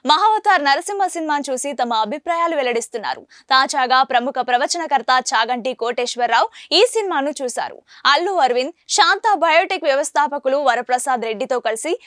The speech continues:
ఆయన ఈ సినిమాను చూశారు. అనంతరం సినిమాపై తన అభిప్రాయాన్ని పంచుకున్నారు. మన పురాణాలకు చాలా దగ్గరగా మహావతార్ నరసింహ సినిమా ఉంది. భక్త ప్రహ్లాద వంటి సినిమా ఇప్పటికీ ప్రజల మదిలో ఉండిపోయింది. నరసింహస్వామి హిరణ్యాక్షుడి పురాణ కథను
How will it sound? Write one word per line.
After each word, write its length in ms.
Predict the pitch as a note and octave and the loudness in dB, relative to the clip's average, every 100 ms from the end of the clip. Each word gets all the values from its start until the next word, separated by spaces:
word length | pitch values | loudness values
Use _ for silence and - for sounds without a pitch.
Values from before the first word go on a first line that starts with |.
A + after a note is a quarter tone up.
| - C4+ | -2 0
ఆయన 160 | D4 D4 C#4+ | 2 2 2
ఈ 20 | G#4 G4+ | 0 -2
సినిమాను 340 | F4+ C#4 C4+ B3+ | -4 -4 -4 -6
చూశారు. 380 | A3+ G#3 - - _ B3+ | -8 -8 -10 -14 _ -2
అనంతరం 360 | C#4+ D4 C#4 C#4+ | 0 -2 -2 -4
సినిమాపై 400 | C4 C4 B3 A#3+ C#4 G4 | -4 0 2 2 0 -4
తన 80 | C4+ A#3 A3+ | -2 0 0
అభిప్రాయాన్ని 540 | F4 F#4+ F4+ F4 F4 C4 | -4 -4 -4 -4 -4 -4
పంచుకున్నారు. 560 | A#3 - A3 - F2 - - | -4 -6 -8 -12 -14 -10 0
మన 100 | D#4 F#4+ F#4 | 2 2 2
పురాణాలకు 640 | F4+ G4+ B4 A#4+ F#4 C#4+ F4+ F#4+ | 2 4 4 2 2 2 0 2
చాలా 240 | C#4+ C#4+ A#3 | 4 4 4
దగ్గరగా 400 | B3+ A#3+ E4+ F4 E4 B3+ | 2 4 2 4 4 4
మహావతార్ 520 | B3+ E4+ F#4 F#4 D#4 | 2 2 4 2 2
నరసింహ 400 | C4 C#4 D#4 C#4+ C#4 | 0 0 -2 -4 -2
సినిమా 220 | C4 B3 B3+ | -4 -2 -4
ఉంది. 180 | G#3 C3+ - - - | -6 -12 -16 -4 0
భక్త 240 | C4+ - C#4 | 0 0 -2
ప్రహ్లాద 460 | B3+ C4 D#4 E4+ D4+ C#4 | -2 0 0 2 2 0
వంటి 260 | C4 C#4 C4 | 0 -2 -4
సినిమా 260 | C4 B3 B3 A#3+ | -4 -2 0 0
ఇప్పటికీ 400 | A3 A#3+ A#3+ C4+ G#4 - - | -2 -6 -4 -4 -4 -6 -4
ప్రజల 280 | C#4 G4 F#4 C4 | -2 2 2 2
మదిలో 280 | B3 D#4 F4+ | 0 2 0
ఉండిపోయింది. 500 | C#4 C4 A#3 A3 F3 - - - C4+ | 0 -4 -4 -6 -8 -14 -16 -6 0
నరసింహస్వామి 840 | D#4+ G#4+ A#4+ A4 G#4 F4 D#4+ C#4+ D#4 | 2 2 0 0 0 2 2 2 0
హిరణ్యాక్షుడి 720 | C#4+ C#4 C#4+ C#4+ C#4+ D#4 C#4 - | 0 0 2 -2 -2 -6 -4 -2
పురాణ 260 | B3 B3+ C#4+ | 0 2 0
కథను 280 | B3+ A#3 A#3 | -2 -4 -4